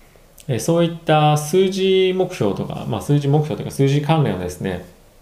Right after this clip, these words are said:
全部、ね、会社に入っていって、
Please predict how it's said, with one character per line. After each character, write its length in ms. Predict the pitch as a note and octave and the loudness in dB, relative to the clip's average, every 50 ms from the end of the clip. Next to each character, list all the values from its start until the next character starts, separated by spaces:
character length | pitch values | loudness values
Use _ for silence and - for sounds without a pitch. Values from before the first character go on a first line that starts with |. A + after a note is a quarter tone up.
| _ _ _ - _ _ _ - - - - - - - - - - | _ _ _ -20 _ _ _ -20 -20 -20 -20 -20 -20 -20 -20 -6 -4
全 280 | D#3+ F#3+ G3 G3 D#3+ | -2 0 0 0 0
部、 280 | B2 A#2 A2+ G2+ F2+ F2 - - - - - - - - - - - - - - - - - - - - - | 2 2 0 0 -2 -4 -10 -14 -16 -20 -20 -20 -20 -20 -20 -20 -20 -20 -20 -20 -20 -20 -18 -18 -18 -10 -6
ね、 140 | B2+ A#2+ A2 | -6 -6 -4
会 160 | - B2+ A#2+ | -2 -4 -2
社 120 | - C3+ | -2 -2
に 60 | A#2+ A2 | -2 0
入 120 | C3+ C3+ | 0 -2
っ 80 | C3+ C3+ | -2 -2
て 100 | - A2 | -4 -4
い 40 | G2 | -4
っ 40 | - | -4
て、 420 | - - - A#2+ A2 G2 D#2 | -6 -6 -4 -2 -2 -2 -2